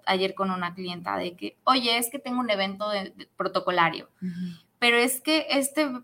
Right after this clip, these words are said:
Speaker 1: este pantalón es muy formal". Quítenle etiquetas a las cosas. ¿Cómo puedes hacer que tu outfit se vea formal?
Speaker 2: Mm.
Speaker 1: Vamos a encontrar los elementos, porque a lo mejor ese,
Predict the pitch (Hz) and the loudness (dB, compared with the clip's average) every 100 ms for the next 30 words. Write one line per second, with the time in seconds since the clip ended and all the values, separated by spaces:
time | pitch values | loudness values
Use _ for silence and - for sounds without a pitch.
0 | _ - 262 294 277 254 214 214 233 233 | _ -6 -4 0 2 2 2 0 -2 -2
1 | 233 226 240 226 214 - _ _ _ - | -4 -4 -2 0 0 -4 _ _ _ -10
2 | 277 254 339 392 - 277 - 262 320 339 | -8 2 2 2 -4 -4 0 4 6 8
3 | 330 220 - - 247 330 - 294 240 - | 8 6 2 6 8 8 8 6 6 6
4 | - - - _ _ _ 285 285 320 320 | 0 -8 -20 _ _ _ 2 4 4 4
5 | 330 330 339 330 320 254 247 240 233 202 | 0 0 0 0 0 -4 -6 -10 -4 -2
6 | 185 - 254 - 214 190 185 185 180 202 | -2 -6 -14 -8 -2 -2 -2 -6 -4 -2
7 | 220 208 - _ _ _ _ _ _ _ | 0 -2 -6 _ _ _ _ _ _ _
8 | _ - 185 180 180 185 196 214 220 247 | _ -6 -2 0 0 2 8 8 8 4
9 | 302 285 226 208 202 202 190 202 220 226 | 2 2 4 2 0 -4 -4 -2 -4 -4
10 | 196 220 214 233 240 247 247 277 262 - | -10 -10 -6 -2 0 -2 0 0 -2 -4
11 | 294 269 330 | -6 -4 -4